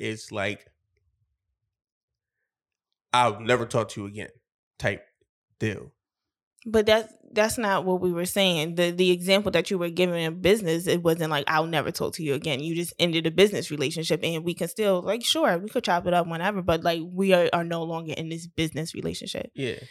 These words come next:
Speaker 1: Same thing
Speaker 2: So
Speaker 1: with relationships.
Speaker 2: Okay.
Speaker 1: I've never, yeah, I've never, maybe one person. But it's not, like, by my choice. Like, I don't get,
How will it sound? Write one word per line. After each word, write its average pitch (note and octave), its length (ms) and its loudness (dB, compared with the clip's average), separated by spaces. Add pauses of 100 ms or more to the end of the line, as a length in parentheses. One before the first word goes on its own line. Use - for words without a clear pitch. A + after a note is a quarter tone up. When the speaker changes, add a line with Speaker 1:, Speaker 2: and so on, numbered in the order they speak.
Speaker 1:
Same E3 240 0
thing G3 160 6
Speaker 2:
So D#3 40 4
Speaker 1:
with C#3 140 0
relationships. D3+ 540 -6 (1400)
Speaker 2:
Okay. F3+ 160 -2
Speaker 1:
I've D3 160 4
never, D3 240 2
yeah, C#3 380 -2
I've D#3 80 -6
never, C#3+ 520 -6 (800)
maybe G#3+ 300 4
one D3 340 0
person. C3 360 -4 (1900)
But D3+ 120 8
it's F3+ 120 6
not, C3 340 2
like, B2 220 -2
by A#2 120 0
my A#2 220 0
choice. A#2+ 460 -4
Like, G2 180 -6
I A2+ 80 -2
don't A#2+ 240 -4 (280)
get, - 180 -6